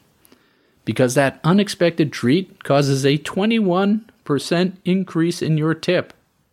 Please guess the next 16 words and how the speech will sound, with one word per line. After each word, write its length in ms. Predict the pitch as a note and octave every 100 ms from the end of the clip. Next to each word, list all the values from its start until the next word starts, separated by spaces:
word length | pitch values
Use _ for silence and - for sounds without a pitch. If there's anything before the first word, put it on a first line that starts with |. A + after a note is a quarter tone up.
| _ _ _ _ _ _ _ _ _ _ _ _ _ _
How 100 | C3+
do 80 | B2+
you 160 | D3+ A3+
put 300 | D#3 A2 -
this 200 | F2+ G2
into 140 | E2
practice? 680 | - E2 D#2 C#2+ - - - _ _ _ _ _ _ _ _ _ _ _ _ _ _ _ _
First, 280 | B3 C4 -
you 80 | G#3
can 160 | F#3
do 300 | F#3 G#3 G3 F3 _
your 140 | D3+ C3+
best 520 | C3 D#3+ A#2 - -
to 80 | C3
create 320 | B2+ C#3 C3
a 160 | A#2+